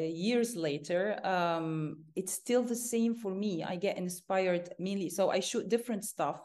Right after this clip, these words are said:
but I'm, I'm mainly a portrait photographer. And, um, I, I, I, this is my favorite subject to photograph, is people. Although I moved a little bit away from photographing, for example, like, newborns or babies, like,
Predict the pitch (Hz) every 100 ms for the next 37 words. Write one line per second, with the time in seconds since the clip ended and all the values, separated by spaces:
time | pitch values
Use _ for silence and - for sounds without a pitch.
0 | - _ - 180 175 - - 180 180 -
1 | 190 202 226 220 202 180 185 196 220 214
2 | - - - - 156 135 - - - -
3 | - - 185 180 180 180 175 - - -
4 | 180 180 202 185 208 - 185 240 247 220
5 | 208 185 175 175 175 - - 247 240 -
6 | 214 214 233 208 175 160 - 180 185 180
7 | 160 156 147 - 190 - - 262 - -
8 | - _ - - - - - - - 220
9 | 196 262 262 - 202 196 208 226 196 208
10 | 226 262 214 214 220 180 185 202 226 220
11 | 220 190 180 170 156 190 190 175 170 170
12 | 170 160 160 156 156 151 151 156 156 233
13 | - 180 170 151 151 151 185 202 175 170
14 | 156 170 175 165